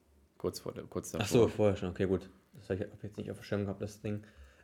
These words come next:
Speaker 2: Äh, natürlich nach dem Tor dann Freiburg besser gewesen und Höhler macht dann, äh, das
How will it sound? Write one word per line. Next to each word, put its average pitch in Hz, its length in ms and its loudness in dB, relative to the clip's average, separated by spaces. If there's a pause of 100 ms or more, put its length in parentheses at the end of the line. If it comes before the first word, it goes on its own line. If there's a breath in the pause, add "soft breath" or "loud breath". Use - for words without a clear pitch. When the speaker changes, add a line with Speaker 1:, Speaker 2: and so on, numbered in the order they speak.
Speaker 2:
Äh, 110 80 8
natürlich 120 320 6
nach 123 140 2
dem 131 140 4
Tor 139 140 8
dann 131 120 6
Freiburg 135 360 6
besser 143 240 8
gewesen 135 500 6 (380 loud breath)
und 120 320 4
Höhler 120 240 10
macht 113 280 2
dann, 120 300 4 (720)
äh, 104 300 6
das 101 460 0